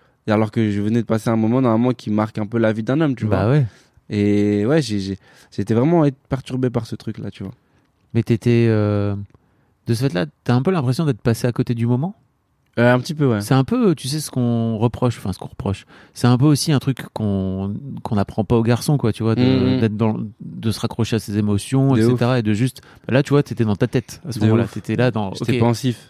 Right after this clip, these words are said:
Speaker 2: quelle
Speaker 1: De
Speaker 2: est
Speaker 1: ouf.
Speaker 2: la, <laughs>
Speaker 1: Tu vois, genre,
Speaker 2: quelle est la prochaine
Speaker 1: c'est,
Speaker 2: étape ?
Speaker 1: c'est presque, c'est presque, tu vois, j'aime pas dire ces mots-là, mais genre,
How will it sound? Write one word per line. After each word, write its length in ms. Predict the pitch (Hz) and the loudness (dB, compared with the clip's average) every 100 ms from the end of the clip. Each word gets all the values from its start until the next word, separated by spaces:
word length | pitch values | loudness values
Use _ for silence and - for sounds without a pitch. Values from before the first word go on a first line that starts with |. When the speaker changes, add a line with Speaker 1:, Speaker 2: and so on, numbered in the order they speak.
| - | -8
Speaker 2:
quelle 140 | - | 0
Speaker 1:
De 60 | 101 | 2
Speaker 2:
est 20 | |
Speaker 1:
ouf. 60 | 113 | 2
Speaker 2:
la, 160 | 117 - | -2 -4
<laughs> 500 | - 110 - - - | 0 0 -4 -16 -6
Speaker 1:
Tu 80 | 226 | 0
vois, 160 | 113 135 | 4 4
genre, 240 | 127 123 | 4 2
Speaker 2:
quelle 100 | - | -2
est 40 | - | -6
la 80 | 143 | 0
prochaine 220 | 143 131 | 2 2
Speaker 1:
c'est, 60 | |
Speaker 2:
étape ? 260 | 135 117 110 110 | 2 -2 -2 -6
Speaker 1:
c'est 180 | - 139 | -2 -2
presque, 340 | - 147 - 135 131 | 2 0 2 4 4
c'est 160 | 120 123 | 2 -4
presque, 300 | - 120 - 117 110 107 107 _ _ _ _ | -4 -12 -4 0 2 0 -2 _ _ _ _
tu 100 | 123 | 0
vois, 140 | 120 | 2
j'aime 160 | 110 107 | 2 2
pas 100 | 131 | 0
dire 200 | 120 117 | 0 -8
ces 140 | - 113 | -4 -2
mots-là, 260 | 120 160 | 2 2
mais 160 | 131 104 | 2 0
genre, 180 | 104 | -2